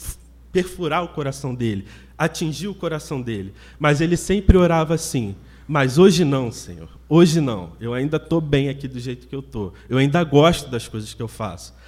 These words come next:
Até que um dia ele orou de uma maneira diferente. Ele orou assim: "Senhor, por que não hoje?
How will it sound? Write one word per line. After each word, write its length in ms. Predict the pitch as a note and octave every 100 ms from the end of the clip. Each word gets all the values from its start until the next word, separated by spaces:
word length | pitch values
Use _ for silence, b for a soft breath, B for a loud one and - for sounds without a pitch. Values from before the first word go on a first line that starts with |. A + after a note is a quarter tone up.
| B B
Até 320 | D3 D3+ F#3
que 160 | G#3+ A3+
um 160 | G3+ D#3
dia 580 | A#2+ G3 G#3+ C#3 G#2 B B
ele 180 | D#3 E3
orou 180 | E3 E3+
de 100 | E3+
uma 120 | D#3+
maneira 360 | D#3 D3+ D3 C#3+
diferente. 760 | C#3 - C#3+ A#2+ G#2+ A2 - B B
Ele 220 | D3+ D#3
orou 320 | D3 C#3+ E3
assim: 400 | D3+ - C#3 A2+
"Senhor, 580 | A2+ - G3+ E3 A2 F#2+ B B B -
por 200 | B3+ -
que 180 | A3+
não 340 | G3 F3 D#3 C3
hoje? 420 | B2 G2 G#2+ -